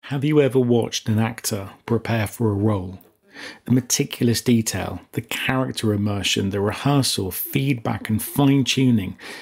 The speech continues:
It's a masterclass in creation and refinement, so why can't writers adopt the same method? In this episode, I'm going to explore my new innovative approach to editing a novel, one that draws inspiration from the world of theatre.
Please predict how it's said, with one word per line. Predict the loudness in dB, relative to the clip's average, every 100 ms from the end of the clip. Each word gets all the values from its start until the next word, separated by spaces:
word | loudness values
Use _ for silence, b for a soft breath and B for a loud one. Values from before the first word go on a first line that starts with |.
| B
It's | -4 2
a | 4
masterclass | 4 4 0 -4 -4 -2 -2 -2
in | -4
creation | -2 0 0 0 0 2
and | 2
refinement, | 0 2 4 4 2 -4 -14 B B B
so | -2 0
why | 0 0
can't | 0 -2 -2 -2
writers | 0 0 0 -4 -4 -4
adopt | -4 -2 -4 -6
the | -4
same | -4 -2 -2 0
method? | -2 -4 -6 -10 -12 _ _ _ _ _ B B B
In | 2 4
this | 2 -2
episode, | -4 -6 -4 -4 -8 -14 B B B
I'm | -4
going | 0 0 0
to | -2 -2
explore | -2 -4 0 0 0
my | -2
new | 2 4 4 2 -2 0
innovative | 0 0 -2 -2 0 -2
approach | -6 -4 -4 -4 -14
to | -8
editing | -4 -4 -2 0
a | 2
novel, | 4 2 -2 -8 -10 B B B -2
one | 0 0
that | -2
draws | 0 0 2
inspiration | -2 -2 -2 0 0 -2
from | -2 0
the | 2
world | 2 -2
of | -6
theatre. | -6 0 0 -2 -8